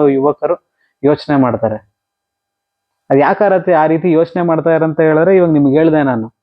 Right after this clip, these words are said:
ಅವ್ರಿಗೆ ಎಷ್ಟೇ ಏನೇ ಇದ್ರೂನು ಅವ್ರಿಗೆ ನೆಮ್ಮದಿ ಸಿಗ್ತಿಲ್ಲ ಅಂತ. ಏನ್ ತಕ್ಕ ನೆಮ್ಮದಿ ಸಿಗ್ತಿಲ್ಲ ಅಂತ ಹೇಳಿದ್ರೆ ಇವಾಗ ನಾನು ಒಂದು ಕೋಟಿ ದುಡಿತಾ ಇದ್ದೀನಿ ಅನ್ಕೊಂಡ್ರುನು, ಒಂದ್ ಕೋಟಿ ದುಡಿತಾ ಇದ್ದೀನಿ ತಿಂಗಳಿಗೆ,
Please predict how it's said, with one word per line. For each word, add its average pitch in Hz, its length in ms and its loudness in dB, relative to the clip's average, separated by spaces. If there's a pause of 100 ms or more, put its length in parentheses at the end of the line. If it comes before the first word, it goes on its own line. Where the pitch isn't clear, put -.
(600)
ಅವ್ರಿಗೆ 139 200 2
ಎಷ್ಟೇ 165 360 2
ಏನೇ 165 260 2
ಇದ್ರೂನು 170 500 0
ಅವ್ರಿಗೆ 151 260 0
ನೆಮ್ಮದಿ 139 300 -2
ಸಿಗ್ತಿಲ್ಲ - 420 -6
ಅಂತ. 117 160 -8 (160)
ಏನ್ 185 160 0
ತಕ್ಕ 185 140 -8
ನೆಮ್ಮದಿ 151 300 -4
ಸಿಗ್ತಿಲ್ಲ 143 400 -6
ಅಂತ 135 180 -4
ಹೇಳಿದ್ರೆ 123 720 -4 (1000)
ಇವಾಗ 143 300 2
ನಾನು 165 420 0
ಒಂದು 151 220 0
ಕೋಟಿ 165 460 -2
ದುಡಿತಾ 156 300 0
ಇದ್ದೀನಿ 147 280 2
ಅನ್ಕೊಂಡ್ರುನು, 127 600 -4
ಒಂದ್ 123 140 -6
ಕೋಟಿ 156 320 -2
ದುಡಿತಾ 147 300 2
ಇದ್ದೀನಿ 135 200 0
ತಿಂಗಳಿಗೆ, 123 580 -2